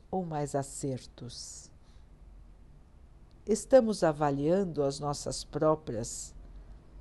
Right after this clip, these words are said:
atitudes? Estamos avaliando os nossos pensamentos?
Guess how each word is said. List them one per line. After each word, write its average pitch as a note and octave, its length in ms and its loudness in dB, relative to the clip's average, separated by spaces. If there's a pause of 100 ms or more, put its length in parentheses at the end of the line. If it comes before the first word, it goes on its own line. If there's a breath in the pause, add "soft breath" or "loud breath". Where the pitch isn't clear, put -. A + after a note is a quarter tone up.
(340)
atitudes? - 1160 -4 (920)
Estamos A3 540 2
avaliando D#3+ 800 4
os D#3 140 -2
nossos E3+ 440 0
pensamentos? D3+ 1300 -4